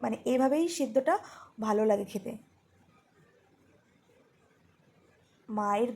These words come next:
গায়ে যত জোর আছে, সব আজকে মা ওই ন্যাকড়াতে দিচ্ছে টাইট করে একদম। দেখো,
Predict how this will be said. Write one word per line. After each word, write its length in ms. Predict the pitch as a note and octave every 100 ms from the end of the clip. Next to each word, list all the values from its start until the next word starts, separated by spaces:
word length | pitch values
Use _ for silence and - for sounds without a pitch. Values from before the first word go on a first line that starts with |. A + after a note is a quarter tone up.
| G#3
গায়ে 220 | F#3+ B3 G#3+
যত 220 | G3+ G3 C4 F#3+
জোর 180 | G#3 G#3
আছে, 340 | G#3 G3+ A#3+ G#3+ - - -
সব 360 | - A#3 B3
আজকে 280 | A3+ - -
মা 160 | A3 G#3
ওই 120 | G#3+
ন্যাকড়াতে 460 | G#3 G3 G3 G3 G#3
দিচ্ছে 420 | G3+ F#3+ - A3+ A#3 - -
টাইট 300 | G3 G#3+ - -
করে 140 | G3+
একদম। 540 | F#3+ F#3+ F#3+ G3+ G#3 A3 _ - - _ _ -
দেখো, 340 | A3 F#3+ -